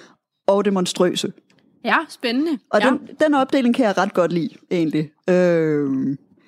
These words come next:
Speaker 1: så, men ja,
Speaker 2: Det,
Speaker 1: det,
Speaker 2: det
Speaker 1: det
Speaker 2: kan
Speaker 1: var
Speaker 2: jeg
Speaker 1: sådan
Speaker 2: også godt lide.
Speaker 1: lige for... Ja.
Speaker 2: Øh, det kan jeg også godt lide. Prøv lige at sige, det var menneskeskabte, meteorologiske og monstrøse.
Speaker 1: Yes.
Speaker 2: Og sådan det var. Okay, spændende.
Speaker 1: Yes. Så det er bare et lidt andet take på,
Speaker 2: <clears throat>
Speaker 1: på de, øh, bud, jeg kom med tidligere.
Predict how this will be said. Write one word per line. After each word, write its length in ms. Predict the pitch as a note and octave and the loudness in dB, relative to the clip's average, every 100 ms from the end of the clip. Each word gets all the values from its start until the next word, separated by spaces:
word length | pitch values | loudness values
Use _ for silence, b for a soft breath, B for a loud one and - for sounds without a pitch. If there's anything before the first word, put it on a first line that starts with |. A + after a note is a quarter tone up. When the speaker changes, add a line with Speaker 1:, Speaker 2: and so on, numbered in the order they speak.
| b b _ _ _ | b b _ _ _
Speaker 1:
så, 200 | - E3 D3 | -4 -4 -2
men 180 | F#3+ G#3+ | -2 0
ja, 160 | A#3 C4 | 0 0
Speaker 2:
Det, 80 | |
Speaker 1:
det, 100 | D#4+ | -2
Speaker 2:
det 100 | E4 | -2
Speaker 1:
det 80 | D#4+ | 0
Speaker 2:
kan 60 | F4 | 0
Speaker 1:
var 40 | E4 | 2
Speaker 2:
jeg 80 | C#4 | 2
Speaker 1:
sådan 100 | C#4 | 4
Speaker 2:
også 120 | C4+ | 4
godt 160 | A#3+ | 2
lide. 100 | A#3 | 2
Speaker 1:
lige 140 | B3+ C#4 | 2 2
for... 440 | D4 A3 F#3+ F#3+ - _ _ | 0 0 0 -2 -6 _ _
Ja. 220 | B3+ E4+ G3+ | 0 2 2
Speaker 2:
Øh, 60 | |
det 80 | F#3+ | 0
kan 100 | C#4+ | -2
jeg 100 | D#4 | -2
også 120 | C#4 | -2
godt 100 | C4 | -2
lide. 100 | A#3+ | -4
Prøv 120 | - | -2
lige 120 | D4 C#4+ | 0 0
at 60 | |
sige, 240 | C#4 D4 G#3+ | 0 -2 0
det 100 | B3 | 0
var 300 | A3 G3 - - | 2 0 -2 -2
menneskeskabte, 960 | A#3 D4 F4 D4 - A#3 G#3+ - G3 F#3+ _ - - | 0 0 0 -4 0 -2 0 -2 -4 -4 _ -14 -2
meteorologiske 800 | A3 G#3 A#3+ A3 C4 G#3+ F#3 G3+ | -2 0 -2 0 2 0 0 -2
og 180 | F3 G3 | 0 0
monstrøse. 800 | F#3+ F3+ - A3+ G#3 F3+ - D#3+ - _ _ _ _ _ _ - | -2 -4 -6 -4 -2 -4 -12 -16 -20 _ _ _ _ _ _ -4
Speaker 1:
Yes. 80 | F3 | 0
Speaker 2:
Og 60 | F3+ | 2
sådan 80 | |
det 160 | A#3 G#3+ G3+ G#3 | 2 0 -2 -2
var. 60 | - | -6
Okay, 280 | - D4+ C#4 - - - | -2 -2 -2 -6 -20 -20
spændende. 480 | - A#3+ C4+ D#4 A3+ D#3+ D#3+ | -8 -4 -2 -4 -4 -2 -2
Speaker 1:
Yes. 320 | E3 - - b b b b | -2 -4 -8 b b b b
Så 120 | G#3+ | 0
det 60 | B3+ | 0
er 40 | |
bare 340 | C4 B3+ C4+ G#3+ | 2 2 2 0
et 140 | G#3 | -2
lidt 200 | A#3 A3 | -2 -2
andet 360 | A3+ G#3+ A3+ B3 | 0 2 2 2
take 340 | A#3+ G3 - | 2 2 2
på, 240 | B3 F3 F3+ | 2 2 0
Speaker 2:
<clears throat> 40 | |
Speaker 1:
på 100 | D3+ | -2
de, 240 | D3 F#3+ F#3+ | 0 0 2
øh, 260 | E3 D#3 | 2 0
bud, 160 | D#3 F#3+ | 0 0
jeg 160 | F#3 | 2
kom 140 | F3 F3+ | 0 0
med 140 | E3 | 0
tidligere. 460 | - F3+ E3 - | 0 0 0 -2